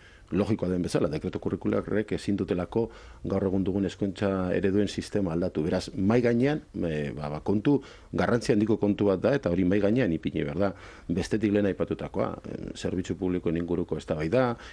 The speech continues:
ikastetxe publikoen autonomia, osea, badaoz eztabaida nagusi batzuk hor mahai gainean ipini behar direla. Eta nik azpimarratu nahi nuke Lourdes lehen esandako kontu bat, ni uste dut ere, eh, aldez aurretik, eh, diagnosi horren beharra dugula. Osea, gure hezkuntza sistemaren diagnosia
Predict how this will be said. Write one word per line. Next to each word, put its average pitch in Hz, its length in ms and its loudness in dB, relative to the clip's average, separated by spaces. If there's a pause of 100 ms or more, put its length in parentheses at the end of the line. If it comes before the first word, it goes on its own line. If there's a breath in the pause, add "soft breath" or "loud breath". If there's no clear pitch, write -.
ikastetxe 95 400 -2
publikoen 80 440 -2
autonomia, 113 580 0 (240 loud breath)
osea, 92 180 -2
badaoz 107 400 2
eztabaida 127 380 4
nagusi 113 320 2
batzuk 113 300 2
hor 101 140 2
mahai 98 180 4
gainean 104 240 4
ipini 92 280 2
behar 78 220 0
direla. 87 260 0
Eta 98 140 2
nik 127 160 2
azpimarratu 131 540 2
nahi 127 120 2
nuke 123 380 4
Lourdes 104 320 2
lehen 107 160 4
esandako 87 380 0
kontu 80 240 -2
bat, 104 140 2
ni 95 100 2
uste 101 160 0
dut 98 160 0
ere, 107 120 4 (520 loud breath)
eh, 80 480 2
aldez - 440 0
aurretik, 107 380 2
eh, 95 80 4 (120)
diagnosi 101 480 4
horren 107 240 4
beharra 92 320 0
dugula. 82 360 -2 (140)
Osea, 82 200 -6 (180)
gure 90 180 4
hezkuntza 110 340 2
sistemaren 95 440 2
diagnosia 98 600 2